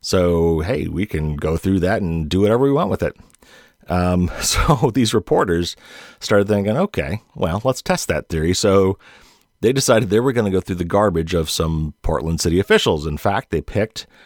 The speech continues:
the D A, uh, <laughs> the chief of police, and the mayor. Um, and they, they went over and snuck over to their houses in the middle of the night, and they grabbed these guys' garbage and recycling and started going through it.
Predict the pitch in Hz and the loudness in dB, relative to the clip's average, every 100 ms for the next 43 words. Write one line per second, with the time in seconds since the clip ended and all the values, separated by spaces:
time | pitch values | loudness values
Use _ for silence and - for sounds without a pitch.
0 | - _ - 87 85 98 85 85 127 - | -20 _ -6 -2 2 4 2 0 0 -2
1 | _ _ _ 87 82 - - - - 87 | _ _ _ -4 -2 -2 -4 -4 0 0
2 | 82 - 104 113 139 147 117 98 127 - | 0 -2 0 0 2 4 4 2 0 -6
3 | _ _ - 104 101 110 104 65 - _ | _ _ -6 0 2 4 2 0 -8 _
4 | _ _ _ - _ _ _ _ - 85 | _ _ _ -20 _ _ _ _ -8 -4
5 | 80 80 73 - _ _ _ _ - 113 | -2 -4 -6 -8 _ _ _ _ -6 -2
6 | 120 117 - - 98 101 92 101 107 110 | 0 0 -4 -4 2 4 4 2 2 2
7 | 101 - 101 101 104 104 98 98 95 95 | 0 -2 -2 0 2 2 2 2 0 0
8 | 90 87 104 107 82 90 87 87 92 - | 0 2 2 2 0 -2 -2 -2 -2 -4
9 | 76 80 95 92 90 80 80 82 87 107 | -4 -2 -2 0 -2 -2 -4 -2 -2 -2
10 | 101 151 185 85 80 82 95 90 95 107 | 0 0 -2 -4 -4 0 0 2 2 0
11 | 107 175 185 - | 2 2 0 -2